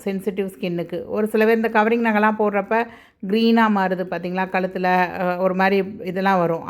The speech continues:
அது மாதிரி இதுக்கும் ஆகலாம் அப்படிங்கிற மாதிரி சொல்லியிருக்காங்க. அடுத்து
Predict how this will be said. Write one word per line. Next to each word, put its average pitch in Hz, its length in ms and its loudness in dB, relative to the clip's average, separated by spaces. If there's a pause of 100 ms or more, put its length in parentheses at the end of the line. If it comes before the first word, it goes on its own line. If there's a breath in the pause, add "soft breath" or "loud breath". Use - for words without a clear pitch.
அது 196 140 0
மாதிரி 220 300 4 (180)
இதுக்கும் 214 380 0 (160)
ஆகலாம் 185 460 2
அப்படிங்கிற 185 440 -2
மாதிரி 220 220 0
சொல்லியிருக்காங்க. 170 520 -2 (640 soft breath)
அடுத்து 262 200 4